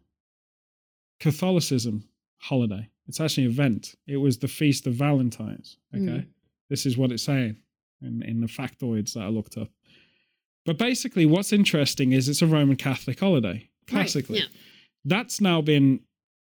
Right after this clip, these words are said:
Speaker 1: I don't even think the roots of Valentine's Day would even make you think that Saint Valentine's was a thing. He was actually a Roman saint, okay? And you gotta think to yourself, well, it's funny because now we associate it with cherubs, which is more Greek mythology. Like, you've got
Speaker 2: Mm.
Speaker 1: the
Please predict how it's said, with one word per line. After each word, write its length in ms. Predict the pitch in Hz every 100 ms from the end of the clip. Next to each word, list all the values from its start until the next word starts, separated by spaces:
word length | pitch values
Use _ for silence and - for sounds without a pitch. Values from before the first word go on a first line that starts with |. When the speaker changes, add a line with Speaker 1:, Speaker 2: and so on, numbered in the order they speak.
| _
Speaker 1:
I 80 | 180
don't 240 | 175 226 226
even 200 | 185 165
think 500 | - - 240 262 180
the 100 | 160
roots 340 | 147 131 -
of 100 | 139
Valentine's 680 | 131 127 127 - 127 123 113
Day 200 | 127 131
would 200 | 135 151
even 260 | 170 160
make 260 | 151 160 151
you 60 | 139
think 320 | - 170 123
that 140 | 127
Saint 380 | - 175 160 139
Valentine's 840 | 147 147 151 151 - 160 185 175
was 160 | 151 135
a 80 | 123
thing. 480 | - 139 180 185 - _ _ _ _
He 80 | 147
was 140 | 143 143
actually 300 | 151 - 139
a 60 |
Roman 380 | 127 135 135 131
saint, 440 | - 131 139 190 - 147
okay? 280 | 139 160 175 _ _ _ - - - - - _ _ -
And 200 | 170 170
you 220 | 175 190
gotta 220 | 226 226
think 340 | 202 202 208 -
to 60 | 190
yourself, 460 | 151 - 151 143
well, 80 | 180
it's 120 | 170
funny 240 | - 214 180
because 280 | 147 160 147
now 200 | 165 190
we 160 | 190
associate 840 | 175 - 185 185 - 151 135 127 -
it 100 | 131
with 120 | 127
cherubs, 680 | - - 190 131 107 - -
which 240 | 139 131
is 140 | 143 127
more 220 | 156 143
Greek 440 | - 143 175 131
mythology. 760 | 135 123 180 185 135 117 107 -
Like, 260 | 139 131 120
you've 140 | 139
got 160 | 131 170
Speaker 2:
Mm. 120 | 190
Speaker 1:
the 340 | 143 135 127